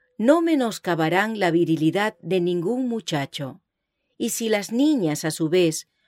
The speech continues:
pudieran aprender a ensillar y conducir un caballo, manejar el serrucho y el martillo,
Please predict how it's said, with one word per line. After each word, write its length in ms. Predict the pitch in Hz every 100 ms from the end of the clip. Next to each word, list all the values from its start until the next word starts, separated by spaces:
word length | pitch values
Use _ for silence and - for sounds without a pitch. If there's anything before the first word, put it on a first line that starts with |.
| _
pudieran 420 | - 220 311 349 349
aprender 460 | 277 208 185 208
a 80 | 196
ensillar 720 | 185 - 165 151 190 185 -
y 140 | - 185
conducir 520 | 180 170 156 - 180
un 120 | 202
caballo, 640 | 220 254 180 156 143 139 _ _ _ -
manejar 520 | 185 175 165 214 202
el 140 | 196
serrucho 720 | - 175 165 220 170 165 143 -
y 200 | 185 226
el 80 | 294
martillo, 680 | 294 247 160 139 143 139